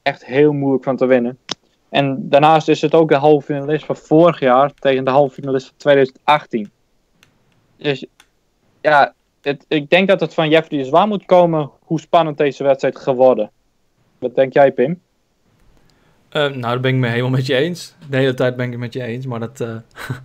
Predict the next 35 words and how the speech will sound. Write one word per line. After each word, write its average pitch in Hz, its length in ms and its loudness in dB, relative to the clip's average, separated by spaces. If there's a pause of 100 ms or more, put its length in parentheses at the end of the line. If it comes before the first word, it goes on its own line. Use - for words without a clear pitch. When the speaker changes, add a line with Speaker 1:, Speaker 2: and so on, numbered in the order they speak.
(280)
Speaker 1:
Dat 156 60 -2
is - 160 -4
Speaker 2:
<laughs> 160 60 6
Speaker 1:
mooi. 180 220 4
Speaker 2:
dat, 156 200 -2
dat, 113 80 -6
ja, 156 180 -2
dat 135 100 -2
is 139 60 -4
mooi 165 240 0
inderdaad. 117 380 -2
Nee, 135 240 0
da-, 131 200 -2
dat 127 220 -10
klopt 131 220 -8
zeker. 123 240 -2
Je, 135 380 -4
normaal 165 420 -4
zou 151 140 -2
ik 131 60 -8
zeggen, 127 380 -4 (460)
Jeffrey 131 300 -4
de 117 120 -8
Zwaan, 123 440 -4
eh, 107 320 -4 (340)
ja, 123 180 -8
die 120 120 -10
kan 113 180 -8
deze 113 200 -8
wedstrijd 117 320 -10
misschien 117 260 -14
wel 113 120 -8
winnen. 143 260 -4
Maar 135 140 -2
inderdaad, 139 520 -4